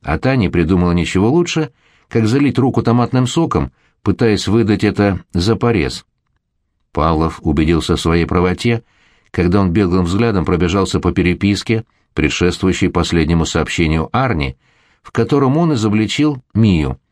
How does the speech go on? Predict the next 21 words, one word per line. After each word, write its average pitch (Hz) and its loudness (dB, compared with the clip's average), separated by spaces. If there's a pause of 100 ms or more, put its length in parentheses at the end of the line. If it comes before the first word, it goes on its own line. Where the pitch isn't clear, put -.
(300)
«Ну 76 0
что, 90 0
прочитал?» 95 -2 (580)
раздался 87 0
за 85 2
спиной 92 0
голос 87 0
девушки. 85 0 (1500)
«Ты 87 2
не 85 4
должна 92 0
была 87 2
делать 85 0
такие 87 0
вещи 104 0 (380)
без 92 2
моего 107 2
ведома», 76 -2 (180)
решительно 73 0
произнёс 76 0
Артём. 76 -2